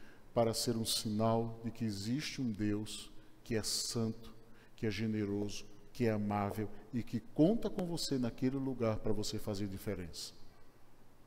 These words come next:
E que você não tem que seguir a ideologia de manada. Você não tem que fazer o que todo mundo faz,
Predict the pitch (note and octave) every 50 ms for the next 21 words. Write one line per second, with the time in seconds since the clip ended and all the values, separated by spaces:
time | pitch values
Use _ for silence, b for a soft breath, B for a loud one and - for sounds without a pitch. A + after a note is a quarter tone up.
0 | - - - - - - - - B B B B - A#2 - B2+ A#2+ A2 A2+ -
1 | - C3 A#2 A#2 A2+ G#2+ - A#2+ - - - - - G#2+ G2+ A2 A2+ A#2 A2+ B
2 | B B B B - G#2+ G2+ G2+ A2+ G2+ G#2+ G#2 G2+ F#2 G#2 A2 G#2 G2+ G#2 G#2
3 | G#2 G2 F#2 F2+ E2+ E2 E2 F2 E2 - - - - - - - - - - -
4 | - - - - - - - - - - - - - - - C3 A#2 A2+ G#2 -
5 | B2 A2+ - - - A2+ G#2+ G2 A2+ A2 G#2+ A2 G#2+ - A2+ G#2 G#2 G#2 G#2+ A2
6 | G#2+ G#2 - - A2 G#2 G#2 G2+ - -